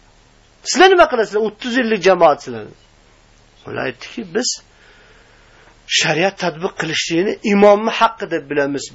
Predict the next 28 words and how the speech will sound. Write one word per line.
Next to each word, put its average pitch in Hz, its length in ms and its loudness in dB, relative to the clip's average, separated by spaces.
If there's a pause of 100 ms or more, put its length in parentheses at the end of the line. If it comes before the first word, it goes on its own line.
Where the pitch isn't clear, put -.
Buyuk 233 320 2
imom 208 320 2
xalifa 220 600 2
bu 247 80 -12
ishni - 240 -8
qilishlik 139 420 -10
kerak." 98 280 -10 (1400)
Xo'p, 254 300 4
jihodni 233 460 0
shariatga 254 440 2
muvofiq 240 360 0
qilasizlar. 147 440 -2 (420)
Namozni 240 400 6
shariatga 277 460 0
muvofiq 247 300 -4
o'qiysizlar. 165 500 -6 (280)
Ro'zani 247 480 4
shariatga 254 460 0
muvofiq 247 460 0
tutasizlar. 185 540 -2 (540)
Xo'p, 285 220 6 (100)
o'zaro 311 500 6 (200)
o'rtada 247 440 -4
sodir 233 360 0
bo'lgan 233 260 2
jinoyatlarga 240 800 2
nima 302 340 6 (360)
munosabatda 208 600 2